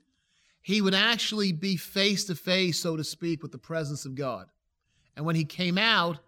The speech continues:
there was a difference. Let's read about that in, uh, chapter thirty-four, verse twenty-nine. "Now it was so when Moses came down from Mount Sinai,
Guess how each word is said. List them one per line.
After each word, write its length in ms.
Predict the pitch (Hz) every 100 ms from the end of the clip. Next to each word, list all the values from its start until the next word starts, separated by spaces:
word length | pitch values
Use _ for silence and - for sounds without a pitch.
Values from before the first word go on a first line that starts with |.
| _
there 140 | 156
was 120 | 156 147
a 60 |
difference. 460 | 135 180 - 87 -
Let's 160 | 139
read 160 | 151 147
about 300 | 117 117 104
that 180 | 113 101
in, 240 | 110 104 - _ _ _
uh, 200 | - 123
chapter 420 | 113 165 170 170 151
thirty-four, 1080 | 143 - 165 160 160 - 180 175 175 156 - _ _ _ _ _ _ _
verse 340 | 160 175 160 -
twenty-nine. 840 | - 170 165 165 170 151 117 113 - _ _ _ _ _ _ _ _ _ _ _ _ _ _ _ _ _ _ _ -
"Now 500 | 160 190 202 214 - - _ _ _ 185
it 140 | 190
was 160 | 180 -
so 440 | - 226 233 233
when 220 | 196 170
Moses 560 | 165 180 226 247 214 180
came 340 | - 196 185
down 440 | 160 180 180 180 170
from 240 | - 170
Mount 260 | 175 175 170
Sinai, 640 | - 185 180 139 90 76